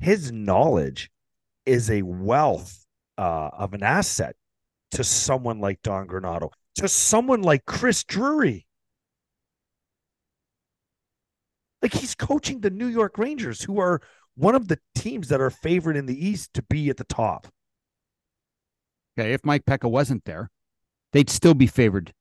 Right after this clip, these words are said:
Speaker 2: team in the, in, in, in the East. So what are you
Speaker 1: Yes.
Speaker 2: talking about?
Speaker 1: Well, they, they picked him from Rochester. They picked him from Rochester.
Speaker 2: Okay.
Speaker 1: So the New York Rangers took him as a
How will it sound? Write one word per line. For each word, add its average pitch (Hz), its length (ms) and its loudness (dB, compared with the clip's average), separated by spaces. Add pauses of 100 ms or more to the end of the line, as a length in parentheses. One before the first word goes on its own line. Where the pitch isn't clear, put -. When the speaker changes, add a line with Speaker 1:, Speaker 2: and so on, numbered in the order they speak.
Speaker 2:
team 104 200 2
in 95 80 0
the, 98 140 -6
in, 107 140 -2
in, 107 260 -6
in 110 140 -2
the 95 60 0
East. 78 280 -10
So 120 140 4
what 123 120 6
are 143 40 4
you 147 60 6
Speaker 1:
Yes. - 60 2
Speaker 2:
talking 117 260 4
about? 80 180 -6 (200)
Speaker 1:
Well, 107 200 2
they, 123 160 0
they 113 300 -2
picked - 280 -6
him 127 200 -4
from 104 220 -8
Rochester. 98 680 -4 (720)
They 139 140 6
picked - 340 -2 (160)
him 208 480 -2
from 147 240 0
Rochester. 131 720 0 (1000)
Speaker 2:
Okay. 80 80 -4
Speaker 1:
So 127 380 -2 (260)
the 160 120 6
New 185 220 0
York 214 240 4
Rangers 156 420 0
took - 280 -2
him 165 160 0
as 135 180 -2
a 113 100 -4